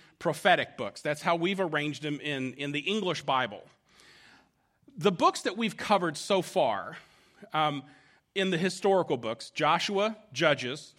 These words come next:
First Samuel, Second Samuel, First Kings, Second Kings, those all fit together, and they are called the Deuteronomistic history. I don't need you to remember that name, but it's a history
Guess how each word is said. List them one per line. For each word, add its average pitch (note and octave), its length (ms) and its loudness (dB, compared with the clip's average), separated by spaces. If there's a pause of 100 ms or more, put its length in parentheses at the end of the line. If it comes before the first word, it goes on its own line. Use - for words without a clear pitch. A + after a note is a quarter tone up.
First F#3 240 -2
Samuel, F3 320 0
Second F3 340 -2
Samuel, A#2+ 460 -8 (240)
First F3+ 320 -2
Kings, D3+ 280 -4
Second D#3 380 -4
Kings, G#2+ 420 -10 (460)
those C4 400 4
all C#4 360 4
fit - 280 -4
together, D3 540 0
and E3+ 200 -2
they A3+ 180 2
are B3+ 100 2
called D#3+ 420 2
the D#3+ 80 -2
Deuteronomistic F3+ 1080 -2
history. D#3 540 -8
I B2+ 80 -2
don't F3 140 0
need E3+ 160 -4
you E3 80 -4
to D#3 60 -4
remember D3 260 -2
that C#3 160 -2
name, A2+ 280 -8 (600)
but G3+ 240 4
it's A#3 160 -2
a G3 100 2
history E3 680 0